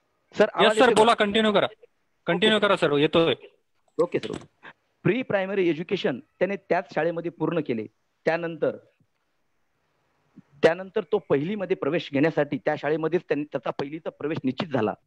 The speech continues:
Speaker 1: पण जेव्हा पहिलीमध्ये प्रवेश घेण्यात आला, पण पुन्हा तोच प्रश्न उभा राहिला की प्रणीत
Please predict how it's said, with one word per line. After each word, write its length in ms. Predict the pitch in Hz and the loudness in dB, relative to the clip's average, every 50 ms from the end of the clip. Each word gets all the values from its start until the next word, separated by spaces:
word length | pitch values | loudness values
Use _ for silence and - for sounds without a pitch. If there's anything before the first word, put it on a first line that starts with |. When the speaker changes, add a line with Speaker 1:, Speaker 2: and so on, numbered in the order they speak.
| _ _ _ - | _ _ _ -2
Speaker 1:
पण 140 | 190 190 151 | -2 0 0
जेव्हा 260 | 143 143 151 180 202 | 0 0 -2 -2 -6
पहिलीमध्ये 540 | - - 156 151 165 214 247 240 226 233 - | -2 0 0 0 0 0 0 0 0 0 -2
प्रवेश 260 | 196 170 170 160 143 | -2 -2 -4 -4 -2
घेण्यात 380 | 143 143 131 131 127 _ - | -2 -2 -2 -2 -6 _ -6
आला, 260 | - 147 165 151 123 - _ - - - _ - | -4 -2 0 0 -2 -4 _ -16 -20 -10 _ 0
पण 120 | 175 170 147 _ - | 0 0 0 _ -4
पुन्हा 240 | 170 175 175 202 233 | -2 -2 -2 -2 -4
तोच 280 | - - 202 214 - | -2 0 0 0 -2
प्रश्न 320 | - 196 - 160 - - 160 | -4 -8 -8 -8 -4 -4 -4
उभा 300 | 160 156 160 160 151 143 | 0 0 0 -2 -2 -4
राहिला 260 | 135 135 139 127 107 - _ - _ - | -6 -4 -6 -6 -8 -8 _ -12 _ -4
की 60 | 160 | -4
प्रणीत 260 | - - 151 147 160 | -2 -2 -2 -2 -2